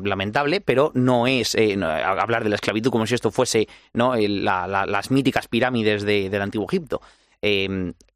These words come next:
y de hecho, el, el programa de lo que se hizo durante los primeros años del franquismo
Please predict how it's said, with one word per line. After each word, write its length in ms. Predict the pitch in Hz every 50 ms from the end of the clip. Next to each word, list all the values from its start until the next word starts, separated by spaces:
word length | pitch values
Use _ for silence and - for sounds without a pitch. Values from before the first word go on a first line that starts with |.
| - 135
y 40 |
de 100 | 120 120
hecho, 300 | 127 127 - 165 165 160
el, 160 | 131 113 101 110
el 80 | 104
programa 400 | - 104 104 110 117 117 123 123
de 160 | 123 123 123
lo 100 | 117 110
que 80 | - -
se 140 | - - 110
hizo 340 | - - 123 120 120 123 117
durante 340 | 120 120 120 117 113 - 117
los 120 | 113 -
primeros 240 | - 117 110 113 120
años 140 | 120 113 110
del 80 | 113
franquismo 500 | 110 120 123 139 165 147 143 156 160 165